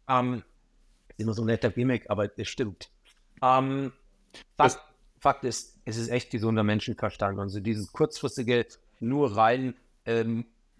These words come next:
Speaker 1: monetär getriebene Wirtschaften, ähm, das keine Folgekosten oder andere Kosten, ähm, mit einbezieht, finde ich, das ist nicht, das ist nicht gesunder Menschenverstand.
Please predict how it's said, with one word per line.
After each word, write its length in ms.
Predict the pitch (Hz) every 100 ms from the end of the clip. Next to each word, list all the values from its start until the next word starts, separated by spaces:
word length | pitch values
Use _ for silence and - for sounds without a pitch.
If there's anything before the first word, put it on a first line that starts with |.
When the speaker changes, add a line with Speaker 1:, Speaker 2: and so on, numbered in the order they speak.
| _
Speaker 1:
monetär 580 | 143 135 135 127 131 135
getriebene 580 | 127 - - 123 123 110
Wirtschaften, 720 | 135 - 117 107 - - 127 - _ _ -
ähm, 400 | 110 110 113 107 - _
das 380 | - 110 - - _ -
keine 320 | - 123 127
Folgekosten 920 | - 127 127 127 - 120 107 - 120 113
oder 240 | 107 104
andere 280 | 113 117 107
Kosten, 560 | - 120 - - 113 - _ _ -
ähm, 160 | 107 107
mit 160 | 117
einbezieht, 680 | 107 127 117 - - 113 - _ _ _ - _ _ -
finde 180 | 123 113
ich, 80 |
das 160 | - 98
ist 140 | 123
nicht, 280 | 127 110 -
das 140 | 98 120
ist 160 | -
nicht 220 | 113 -
gesunder 340 | - 98 117 107
Menschenverstand. 920 | 98 104 107 - 92 - 80 78